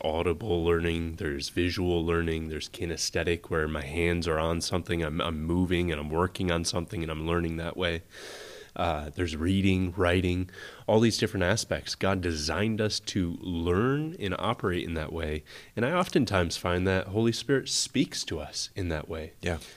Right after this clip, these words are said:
Speaker 1: I'm very much a visual person. God kind of puts little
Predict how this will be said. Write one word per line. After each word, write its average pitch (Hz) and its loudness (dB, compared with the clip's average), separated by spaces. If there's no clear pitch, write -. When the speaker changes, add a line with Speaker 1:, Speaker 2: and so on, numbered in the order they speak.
Speaker 1:
I'm 98 4
very 113 8
much 120 6
a 85 4
visual 101 2
person. 95 -2
God 90 0
kind 101 0
of 78 -6
puts - -4
little 92 2